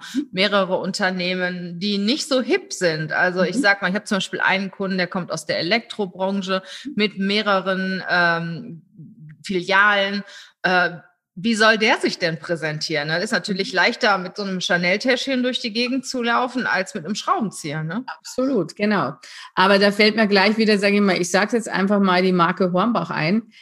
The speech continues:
Speaker 1: die
Speaker 2: Ja.
Speaker 1: das auch sehr, sehr smart gelöst hat mit coolen Werbespots, die ja auch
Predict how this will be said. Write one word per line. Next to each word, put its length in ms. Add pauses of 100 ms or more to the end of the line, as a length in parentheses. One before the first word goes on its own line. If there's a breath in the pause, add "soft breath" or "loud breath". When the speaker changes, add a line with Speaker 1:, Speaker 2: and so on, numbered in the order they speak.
(120)
Speaker 1:
die 80
Speaker 2:
Ja. 120
Speaker 1:
das 200
auch 180
sehr, 360
sehr 280
smart 580
gelöst 400
hat 260
mit 220
coolen 340
Werbespots, 880 (320 loud breath)
die 460
ja 240
auch 280